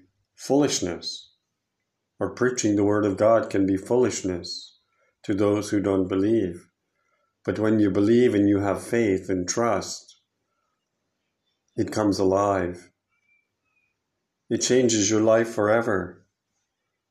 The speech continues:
Changes the way you think, the way you act, the way you talk, what you do. It changes your life for eternity.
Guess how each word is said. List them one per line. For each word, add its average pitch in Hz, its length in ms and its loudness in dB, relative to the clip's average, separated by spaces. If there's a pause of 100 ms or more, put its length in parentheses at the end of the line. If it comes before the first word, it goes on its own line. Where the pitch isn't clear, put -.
(600)
Changes 117 420 2
the 110 120 2
way 113 200 4
you 107 140 4
think, 107 480 0
the 98 100 2
way 101 140 4
you 101 240 2
act, 104 400 0
the 98 80 -2
way 98 120 2
you 95 220 0
talk, - 540 -2 (800)
what 110 260 0
you 98 100 0
do. 98 500 -2 (1160)
It 98 140 -8
changes 104 500 2
your 104 140 2
life 104 320 2
for 101 260 0
eternity. 95 800 -4